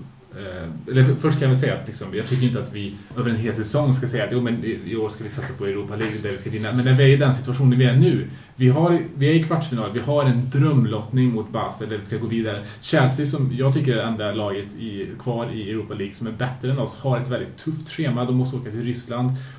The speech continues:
och de, de, vad har de, en s-, sex matcher under sexton dagar eller något sånt där. Otroligt tufft schema. Men om vi kommer det rent ekonomiskt, som jag sa, det är ekonomiskt o-,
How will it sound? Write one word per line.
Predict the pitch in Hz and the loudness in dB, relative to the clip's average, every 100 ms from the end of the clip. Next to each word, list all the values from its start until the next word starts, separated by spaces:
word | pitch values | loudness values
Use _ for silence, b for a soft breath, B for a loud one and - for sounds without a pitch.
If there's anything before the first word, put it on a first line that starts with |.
| - | -4
och | |
de, | 135 131 131 113 | 2 4 4 0
de, | 123 | -2
vad | 123 120 | -2 -2
har | 117 | -2
de, | 117 | -2
en | 117 101 101 - - | -4 -6 -10 -10 -14
s-, | - - | -16 -16
sex | - 120 110 - 123 | -12 -12 -12 -8 -6
matcher | 123 - 131 123 113 98 | -6 -4 -2 -2 -2 -8
under | 90 82 | -10 -10
sexton | 80 - - - 107 | -10 -10 -10 -8 -8
dagar | 117 | -6
eller | 113 | -6
något | 98 | -8
sånt | 104 - | -10 -12
där. | 143 131 - - 151 | -12 -14 -16 -10 -4
Otroligt | 135 165 131 | 2 2 2
tufft | - | -2
schema. | - 110 - - B B B B | -8 -8 -8 -12 B B B B
Men | 160 | 6
om | 180 170 | 8 6
vi | - | 4
kommer | 170 165 | 2 6
det | 165 147 - 156 165 | 6 4 0 -2 4
rent | 147 143 | 4 4
ekonomiskt, | 135 156 135 - | 2 4 4 2
som | |
jag | 139 | 2
sa, | 131 131 | 2 2
det | 131 | 2
är | |
ekonomiskt | - 160 135 123 | 2 2 2 2
o-, | 139 131 | 2 0